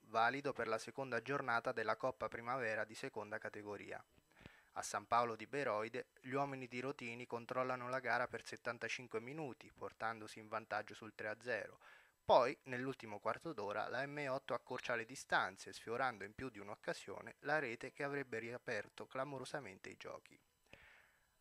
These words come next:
Al quarto è la Vigor a farsi viva, con Ibba che tocca debolmente un cross di Andrea Loreti per la facile parata in due tempi di Sadeghi.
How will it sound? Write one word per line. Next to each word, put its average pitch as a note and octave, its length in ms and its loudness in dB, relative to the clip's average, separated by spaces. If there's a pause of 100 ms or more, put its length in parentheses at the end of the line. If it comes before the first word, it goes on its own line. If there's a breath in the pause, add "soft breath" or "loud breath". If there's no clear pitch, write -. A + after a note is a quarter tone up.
(100)
Al G3+ 140 8
quarto B2+ 600 2
è B2+ 100 2
la C#3+ 100 8
Vigor B2+ 340 0
a B2+ 60 4
farsi A#2+ 400 -2
viva, A#2 340 -2 (120)
con D3 180 -2
Ibba B2+ 320 0
che - 220 -6
tocca C#3+ 280 2
debolmente C3+ 600 -4
un C3 100 -6
cross A#2 360 -2
di A#2 100 -6
Andrea A#2 280 2
Loreti A2 560 -4
per A#2 140 -4
la A#2+ 80 0
facile B2 400 0
parata A2 380 0
in G#2+ 80 -6
due C3+ 160 -2
tempi G#2 280 -6
di G#2 120 -12
Sadeghi. G2+ 520 -6